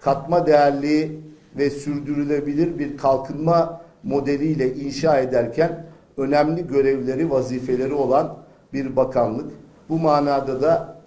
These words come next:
önümüzdeki dönemde inşallah Sanayi ve Teknoloji Bakanlığı'nın yine faaliyetlerini daha çık-, daha sık duyacağız. Ee, ortaya koydukları projeleri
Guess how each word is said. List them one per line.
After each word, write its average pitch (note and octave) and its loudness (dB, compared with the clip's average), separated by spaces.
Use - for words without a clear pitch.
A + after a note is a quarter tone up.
önümüzdeki C#3+ -2
dönemde A#2+ -2
inşallah D3 -2
Sanayi C#3 -2
ve C#3 -4
Teknoloji C3 -8
Bakanlığı'nın B2 -4
yine D3+ 0
faaliyetlerini C3 0
daha C3+ 0
çık-, - -10
daha C3+ 2
sık - -10
duyacağız. D3 -4
Ee, B2+ 4
ortaya C#3+ 4
koydukları C#3 -2
projeleri B2+ -2